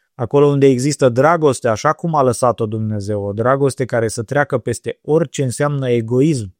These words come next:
partenerul, uh, de viață mai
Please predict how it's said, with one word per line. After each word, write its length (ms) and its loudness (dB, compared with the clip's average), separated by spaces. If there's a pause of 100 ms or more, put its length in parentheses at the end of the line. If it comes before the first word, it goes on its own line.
partenerul, 960 0
uh, 380 -6 (100)
de 180 -10
viață 800 0
mai 240 -6